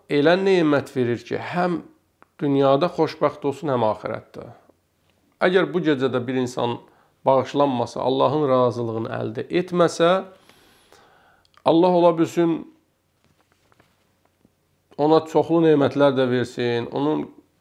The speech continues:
üçün qapıları da açsın, amma nəticədə onun xeyrinə olmayacaq.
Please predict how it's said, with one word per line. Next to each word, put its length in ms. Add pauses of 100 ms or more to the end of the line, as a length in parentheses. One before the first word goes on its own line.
(340)
üçün 220
qapıları 520
da 120
açsın, 380
amma 340
nəticədə 640
onun 380
xeyrinə 280
olmayacaq. 580